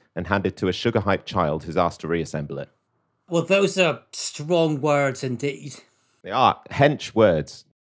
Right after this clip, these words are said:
Speaker 2: So was it Tragic Sans, you said he called it?
Speaker 1: Yeah, yeah.
Speaker 2: Yeah, so this exists now.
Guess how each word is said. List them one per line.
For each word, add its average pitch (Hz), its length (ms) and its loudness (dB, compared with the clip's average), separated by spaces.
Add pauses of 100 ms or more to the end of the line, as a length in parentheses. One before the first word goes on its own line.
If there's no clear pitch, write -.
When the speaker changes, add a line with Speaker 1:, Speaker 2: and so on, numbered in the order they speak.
(140)
Speaker 2:
So - 160 -8
was 165 80 -2
it - 140 -8
Tragic 180 760 0
Sans, 170 840 -2
you 170 100 -6
said 165 240 0
he 170 60 0
called 170 280 -2
it? 190 300 -8 (180)
Speaker 1:
Yeah, 95 300 2 (160)
yeah. 98 240 2 (260)
Speaker 2:
Yeah, 160 140 -8
so 185 280 4
this - 520 -2 (160)
exists 147 680 -6
now. 139 380 -6